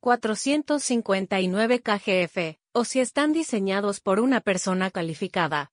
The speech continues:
como parte de un sistema completo de restricción plenamente identificado, deben ser capaces de soportar la fuerza estática equivalente al doble de la fuerza prevista.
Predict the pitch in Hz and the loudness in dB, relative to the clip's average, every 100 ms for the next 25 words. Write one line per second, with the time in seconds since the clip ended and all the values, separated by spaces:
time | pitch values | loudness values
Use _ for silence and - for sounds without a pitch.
0 | _ - 233 202 226 269 285 269 214 214 | _ -2 0 2 2 2 2 2 2 0
1 | 214 - 208 - 226 233 - 185 180 208 | -2 -2 -4 0 2 2 0 -6 -2 -2
2 | 208 202 190 190 185 190 175 - 214 220 | 0 0 2 0 -2 -6 -6 -4 -2 -2
3 | 220 269 294 247 208 202 208 180 180 180 | 0 0 2 2 0 0 -2 0 -2 -2
4 | 180 196 185 156 143 - _ 190 247 285 | -6 -4 -2 -2 -2 -8 _ 0 2 4
5 | 269 - 240 226 208 214 214 226 196 202 | 0 0 -4 -2 -2 0 0 0 0 -2
6 | 202 185 170 165 214 208 202 - 269 - | -2 -4 -6 0 0 0 -2 0 -2 -2
7 | 208 - 226 247 226 202 180 190 175 170 | -6 -2 -2 -2 -4 -2 -2 -2 -2 0
8 | 185 208 196 180 170 196 240 247 233 214 | 0 -2 0 -2 0 0 2 2 2 2
9 | 190 180 254 269 254 - 190 180 185 - | 0 0 -2 0 -2 -2 -2 -2 -6 -6
10 | 156 147 | -8 -10